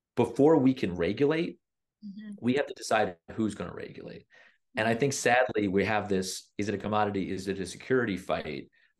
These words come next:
Speaker 1: Um, as opposed to sort of being able to have the conversation around, like, what are the guardrails we're gonna put in place? What are the regulations? Um, you know, you look at Singapore,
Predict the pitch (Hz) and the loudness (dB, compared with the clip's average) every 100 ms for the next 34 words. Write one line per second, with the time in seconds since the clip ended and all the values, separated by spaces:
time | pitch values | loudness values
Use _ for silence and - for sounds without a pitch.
0 | - 107 98 92 92 92 - 101 98 - | -2 0 2 -2 -4 -6 -2 0 0 0
1 | 95 92 92 95 87 90 92 90 87 85 | -2 -2 -2 -2 -2 -4 -4 -4 -6 -6
2 | 90 87 85 85 85 85 85 82 85 80 | -2 -2 -2 -4 -4 -4 -4 -4 -4 -6
3 | 80 82 82 82 80 - _ - 98 - | -4 -4 -4 -6 -6 -12 _ -2 0 0
4 | - _ - 98 95 87 87 85 76 73 | -2 _ -2 0 0 0 0 -2 -4 -6
5 | - 85 78 82 76 - 73 - - 98 | -8 -10 -8 -10 -8 -6 -6 -6 -2 0
6 | - 87 87 82 82 80 76 - - - | 2 0 0 -2 -4 -4 -6 -6 -8 -10
7 | - - - - _ _ - 101 95 90 | -10 -10 -12 -20 _ _ 0 2 2 -2
8 | 98 104 90 110 - - - 131 127 - | -2 -2 -2 -4 -4 -6 -4 -4 -2 -2
9 | - - | -6 -6